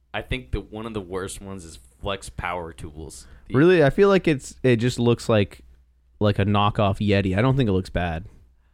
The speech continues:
Speaker 2: I
Speaker 1: It
Speaker 2: just
Speaker 1: do-
Speaker 2: think it's, like, not as notable of a brand as Yeti.
Speaker 1: It doesn't look bad, but I just think it's just kinda, like, goofy looking.
Speaker 2: I think, uh, D C United with X D C Network. I think that looks kinda goofy.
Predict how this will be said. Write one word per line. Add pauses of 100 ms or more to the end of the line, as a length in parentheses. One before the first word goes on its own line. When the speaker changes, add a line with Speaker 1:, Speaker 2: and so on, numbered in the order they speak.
(160)
Speaker 2:
I
Speaker 1:
It
Speaker 2:
just
Speaker 1:
do-
Speaker 2:
think
it's,
like,
not
as
notable
of
a
brand
as
Yeti.
Speaker 1:
It
doesn't
look
bad,
but
I
just
think
it's
just
kinda,
like,
goofy
looking. (260)
Speaker 2:
I
think,
uh,
D
C
United
with (120)
X
D
C
Network. (480)
I
think
that
looks
kinda (280)
goofy.